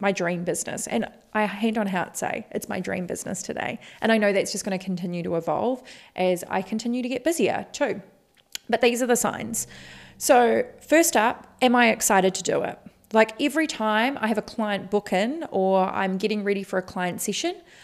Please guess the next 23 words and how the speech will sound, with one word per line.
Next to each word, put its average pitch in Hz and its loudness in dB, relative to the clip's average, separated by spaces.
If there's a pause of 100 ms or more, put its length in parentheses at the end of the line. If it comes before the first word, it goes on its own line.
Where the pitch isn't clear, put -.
(320)
I 262 6
know 240 4
that 202 2
no 214 2
matter 196 4
what 208 2
is 233 4
going 208 4
on 196 2
in 190 0
my 180 2
world, 220 2
whether 185 4
I've 175 0
got - 0
ten 262 0
million 240 2
things 214 -2
on 196 0
my 185 0
to-do 190 -2
list 196 2
or 180 4